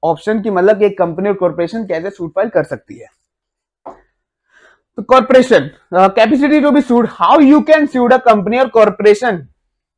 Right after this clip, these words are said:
मतलब कि अब हम देखते हैं कि हम, हम कंपनी के ऊपर कैसे केस फाइल कर सकते हैं और कॉरपोरेशन के ऊपर हम कैसे केस फाइल कर सकते हैं। First, can be sued in the name of its agent,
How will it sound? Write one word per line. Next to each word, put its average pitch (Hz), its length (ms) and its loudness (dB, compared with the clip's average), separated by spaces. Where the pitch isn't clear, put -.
मतलब 214 300 0
कि 202 340 -6
अब 226 160 4
हम 214 200 -4
देखते 180 280 -2
हैं 202 100 -2
कि 240 80 0
हम, 226 280 0
हम 226 180 -2
कंपनी 233 500 -2
के 262 60 0
ऊपर 220 240 2
कैसे 202 300 -2
केस 185 280 -4
फाइल 156 180 -4
कर 135 120 -6
सकते 120 240 -14
हैं 147 80 -4
और 170 80 -6
कॉरपोरेशन 185 460 -4
के 208 60 -2
ऊपर 202 180 -4
हम 226 100 -6
कैसे 185 280 -4
केस 170 280 -6
फाइल 143 160 -4
कर 127 120 -8
सकते 117 220 -16
हैं। 131 140 -20
First, 285 260 -4
can 247 200 0
be 294 60 2
sued 196 300 2
in 247 80 -2
the 277 140 0
name 240 160 0
of 262 100 4
its 262 220 -4
agent, 190 340 0